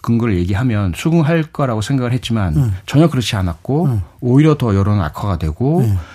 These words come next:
Speaker 1: 그러면서 경찰청과 경찰대학 홈페이지에 저의 파면을 청원하는 글이 올라가고
Speaker 2: 음.
Speaker 1: 댓글이 뭐 수천 개가 달리고
Speaker 2: 음.
Speaker 1: 뭐 경찰청도 그렇고 경찰대학도 그렇고 난리가 난 거죠. 전화 쏟아져 들어오고 욕설 들어오고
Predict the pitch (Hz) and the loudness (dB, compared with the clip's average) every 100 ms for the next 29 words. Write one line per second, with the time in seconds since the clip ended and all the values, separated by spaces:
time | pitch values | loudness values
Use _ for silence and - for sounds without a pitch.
0 | - - 139 135 123 113 117 110 104 101 | -20 -4 0 2 2 0 0 0 -2 -2
1 | 117 107 127 - 113 110 110 107 104 110 | -2 -2 -4 -4 -4 -2 -2 -2 -2 -2
2 | 104 113 104 101 131 - 113 98 113 151 | -2 0 -2 -2 -2 0 -2 0 -2 0
3 | 220 - - - - - 113 113 110 - | -2 -6 -20 -20 -20 -4 0 0 -2 0
4 | 196 175 143 - 175 156 127 104 92 - | 2 2 2 0 0 2 2 0 -2 -2
5 | 113 107 101 92 87 90 139 208 - 143 | -2 0 0 0 -2 -2 -4 -4 -6 -2
6 | 120 110 113 107 139 151 123 107 85 78 | 0 2 0 -2 -2 0 0 0 -2 -2
7 | 76 92 143 - 117 104 82 - - - | -2 -4 -6 -2 0 0 -2 -8 -20 -20
8 | - 127 117 107 107 113 135 - 131 117 | -8 -2 0 0 0 2 0 0 0 0
9 | 104 - 113 131 113 107 - 110 98 - | -2 -2 0 0 -2 -4 -4 -4 -4 -4
10 | 110 98 80 117 175 107 90 90 78 - | -4 -4 0 2 4 2 0 -4 -8 -10
11 | - 101 117 107 87 76 82 - - 135 | -2 0 2 0 -2 -4 -8 -10 -8 -4
12 | 135 110 92 113 120 98 90 92 92 123 | -2 -2 -2 0 0 0 0 0 -2 -4
13 | 110 107 110 80 92 90 | -2 -2 -2 -2 -2 -2